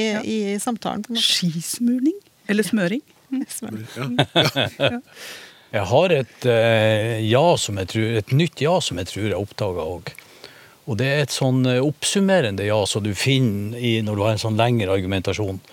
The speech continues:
Speaker 4: Og den, eh, den hører pussig nok også til skisporten. Og det er jo Heidi Weng som, som jeg har hørt bruker det mye. Og, eh, altså, hun blir stilt, og, ja, «Hvordan gikk det da?» «Ja, dette var desidert min beste dag.» «Ja.»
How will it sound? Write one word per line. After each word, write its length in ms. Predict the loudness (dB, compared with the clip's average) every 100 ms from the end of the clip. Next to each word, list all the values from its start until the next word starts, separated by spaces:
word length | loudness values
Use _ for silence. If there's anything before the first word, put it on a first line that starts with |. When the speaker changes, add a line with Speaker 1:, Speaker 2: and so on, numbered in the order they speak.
| -20 -20 -20 -20 -20 -12 0
Speaker 4:
Og 60 |
den, 360 | 2 4 4 4
eh, 580 | 4 4 4 2 0 -2
den 220 | 0 2
hører 240 | 2 2
pussig 260 | 0 0 0
nok 120 | -2
også 140 | -2 -2
til 80 | -2
skisporten. 560 | -2 -2 -2 -4 -10 -14 -6
Og 80 |
det 100 | -4
er 80 | -2
jo 140 | -2 0
Heidi 300 | 2 4 4
Weng 360 | 4 2 0 -6
som, 300 | -8 -8 -8 -8 -12 -14 -20 _ -8
som 180 | -2 2
jeg 100 | 4
har 80 | 4
hørt 140 | 0
bruker 280 | -2 0 0
det 80 | 2
mye. 280 | 2 0 0 -8 -14 -14 -18 0
Og, 260 | 4 6 8
eh, 400 | 6 4 2 0
altså, 180 | 0 2
hun 340 | 2 2 2
blir 100 | 2
stilt, 340 | 4 2 4 4
og, 380 | 4 2 -4 -6
ja, 140 | -6 -4 -2
«Hvordan 300 | -2 0 0
gikk 180 | 0 -2
det 120 | -2
da?» 80 | 0
«Ja, 160 | 0 -2 -4 _
dette 220 | -2 0
var 120 | 0 0
desidert 420 | 0 0 0 0
min 160 | -2
beste 320 | -2 -4 -2 -2
dag.» 200 | -4 -8 _ _
«Ja.» 120 | -4